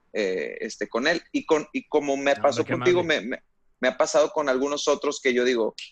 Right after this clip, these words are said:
Speaker 1: "Este güey lo tengo que conocer también, este güey también, este güey", eventualmente nos va a ocurrir, porque andamos más o menos por donde mismo, solo es cuestión de tiempo.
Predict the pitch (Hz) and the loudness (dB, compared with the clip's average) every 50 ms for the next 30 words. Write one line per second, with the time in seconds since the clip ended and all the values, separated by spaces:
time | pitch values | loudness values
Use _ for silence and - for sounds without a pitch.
0 | _ _ - - - 127 120 120 113 113 - 123 117 113 - - - - 110 113 | _ _ -14 -4 -2 2 2 2 2 0 -2 -2 -2 -4 -4 -10 -10 -8 -8 -4
1 | 113 123 104 - - 113 120 147 165 175 208 - 120 113 - - 113 110 - - | -4 -4 -2 -2 -2 -2 -2 -2 -4 -4 -4 -8 -12 -10 -6 -4 -4 -4 -4 -6
2 | 117 101 147 156 170 170 - 113 - - 120 120 - 117 131 120 117 - 135 135 | -6 -4 -4 -4 -4 -6 -10 -14 -8 -6 -4 -2 -2 -2 -2 -2 -2 -4 -4 -4
3 | 151 151 - 147 135 123 120 117 123 139 135 - - 135 123 143 160 160 - - | -4 -6 -4 -2 -2 -2 0 -2 -2 -2 -2 -6 -8 -6 -2 0 -2 -2 -2 -6
4 | 127 117 - 120 117 117 123 139 156 160 143 147 139 143 - 156 147 156 - - | -12 -8 -6 -6 -4 -2 -4 -4 -4 -6 -6 -6 -8 -6 -8 -10 -12 -12 -10 -4
5 | - 156 156 151 156 160 165 175 160 143 139 156 160 - _ _ _ - _ _ | -2 -2 0 0 0 0 0 0 -2 -2 -4 -6 -8 -10 _ _ _ -20 _ _
6 | - 123 131 135 - - 147 - - 143 147 143 143 - 160 165 160 - - 110 | -2 0 0 0 -2 -4 -6 -6 -4 -4 -4 -4 -2 0 -2 -2 -2 -4 -6 -6
7 | - | -6